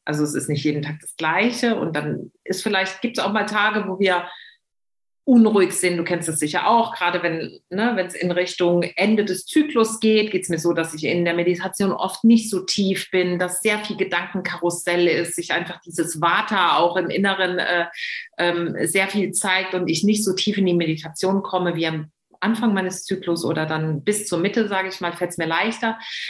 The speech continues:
Aber dran zu bleiben lohnt sich einfach, weil wir aus dieser Regelmäßigkeit natürlich etwas mitnehmen in unseren Alltag, wie du es eben gesagt hast, was uns, was uns dann stärkt, was uns dann einfach zeigt,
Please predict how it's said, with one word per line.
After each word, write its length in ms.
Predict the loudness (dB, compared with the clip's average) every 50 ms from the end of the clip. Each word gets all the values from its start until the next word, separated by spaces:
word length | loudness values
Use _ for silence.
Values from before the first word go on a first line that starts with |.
| -12 -8 -6
Aber 200 | -2 -2 -2 -2
dran 500 | -2 -4 -4 -2 -2 0 2 2 0 0
zu 160 | 0 -2 -2
bleiben 360 | -2 -2 -2 -2 -2 -2 -2
lohnt 200 | -2 0 0 -2
sich 220 | -4 -6 -6 -4
einfach, 340 | -4 -4 -4 -4 -6 -6 -4 -4
weil 140 | -4 -2
wir 120 | 0 0 -2
aus 140 | -2 -4 -6
dieser 240 | -6 -4 -2 0
Regelmäßigkeit 840 | 0 0 2 2 2 2 0 0 -2 -4 -4 -6 -4 -4 -6 -4 -4 -4
natürlich 340 | -6 -4 -2 -4 -4 -4
etwas 320 | -6 -8 -6 -4 -4 -2 0
mitnehmen 520 | 2 4 4 2 2 2 2 2 2 2
in 100 | 2 0
unseren 340 | -2 -2 -2 -2 -2 -4 -2
Alltag, 680 | -2 0 0 0 0 -2 -4 -4 -2 -2 -2 -2 -4 -4
wie 60 | -4
du 80 | -4
es 100 | -4 0
eben 200 | 0 0 2 2
gesagt 380 | 0 -2 -2 -2 -2 -4 -4 -8
hast, 180 | -12 -12 -8 -6
was 160 | -4 -4 -2
uns, 300 | 0 0 0 0 -2 -4 -6 -10 -12 -12 -14 -8 -4
was 180 | -4 -2 -2
uns 360 | -2 -2 0 0 -2 -2 -2
dann 300 | -2 0 2 4 4 4
stärkt, 640 | 2 0 -2 -2 0 0 2 2 0 -2 -4 -6 -8
was 140 | -8 -6 -2
uns 280 | -2 -2 0 -2 -2 -2
dann 440 | -2 0 4 6 6 6 4 2 -2 -6 -14 -16 -18 -16 _
einfach 480 | -4 -2 -2 0 -2 -2 -4 -6 -4 -4
zeigt, 540 | -4 -2 0 2 2 2 0 -2 -6 -12